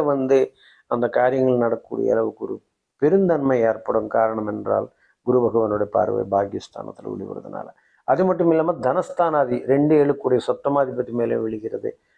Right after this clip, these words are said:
மூணு ஆறுக்குடைய வழக்கஸ்தானாதிபதி மேலே விழுகிறது. So எல்லா முயற்சிகளும் சூப்பராக நடக்கும், எதிர்பார்க்க வேண்டிய அவசியம் இல்லை. பன்னெண்டுல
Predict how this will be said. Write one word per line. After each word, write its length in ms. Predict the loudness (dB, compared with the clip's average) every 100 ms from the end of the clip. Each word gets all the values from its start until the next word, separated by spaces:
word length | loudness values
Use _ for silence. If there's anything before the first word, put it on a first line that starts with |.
| _
மூணு 280 | 0 2 2 2
ஆறுக்குடைய 440 | 0 -4 -2 2 2
வழக்கஸ்தானாதிபதி 1040 | 2 0 -6 -4 -4 -2 -4 -2 -4 -2 -4
மேலே 180 | -4 -2 -4
விழுகிறது. 460 | -6 -10 -14 -16 -20 _ _ _ 0
So 0 | 4
எல்லா 180 | 6 4 2
முயற்சிகளும் 520 | 2 2 0 -2 0 -2 -8 -10
சூப்பராக 500 | -4 -2 0 0 2 0
நடக்கும், 380 | 0 -2 -4 -4 _ _ 2
எதிர்பார்க்க 540 | 2 2 -2 -2 -4
வேண்டிய 180 | 0 2
அவசியம் 360 | 2 0 -2 -2
இல்லை. 200 | 0 -2 0
பன்னெண்டுல 580 | -2 2 2 2 2